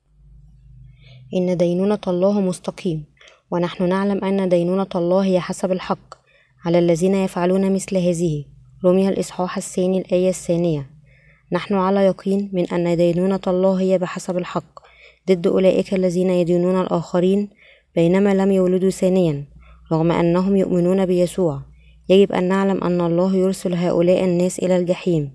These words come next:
وأنه يدينهم حسب حقه. يرسل الله الخطاة إلى الجحيم لأنه حقه عادل، ولأن دينونة الله دقيقة. ذهاب المرء إلى الجحيم أم لا،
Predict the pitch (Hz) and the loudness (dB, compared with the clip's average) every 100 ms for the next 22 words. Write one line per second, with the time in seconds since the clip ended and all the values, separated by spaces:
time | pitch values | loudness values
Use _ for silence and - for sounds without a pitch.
0 | _ - - _ _ 170 165 170 185 190 | _ -20 -20 _ _ 2 4 2 2 0
1 | 170 180 175 196 190 - - 185 - 175 | 2 2 2 0 -4 -6 -8 -8 -8 -6
2 | - 196 156 139 - _ - - _ 185 | 0 0 0 -4 -14 _ -20 -20 _ 0
3 | 196 208 190 180 185 196 185 - - 190 | 2 2 4 4 4 2 -4 -8 2 4
4 | 190 185 180 170 160 190 202 196 185 170 | 4 2 2 0 0 0 0 0 0 2
5 | 170 180 190 196 190 - _ _ _ - | 2 0 0 -2 -4 -14 _ _ _ -10
6 | 180 - 196 190 180 196 160 147 147 - | -10 -4 0 2 2 2 2 0 -4 -14
7 | _ _ _ - 156 170 180 170 170 180 | _ _ _ -2 0 2 2 2 2 2
8 | 190 190 180 170 185 185 185 185 185 - | 0 -2 0 4 4 4 2 2 0 0
9 | 143 135 _ _ _ _ _ _ - 170 | -6 -8 _ _ _ _ _ _ -4 0
10 | 185 208 202 190 196 185 185 196 185 175 | 4 4 4 2 0 0 2 0 0 -2
11 | - 185 180 180 185 175 185 | -2 -2 0 0 0 2 0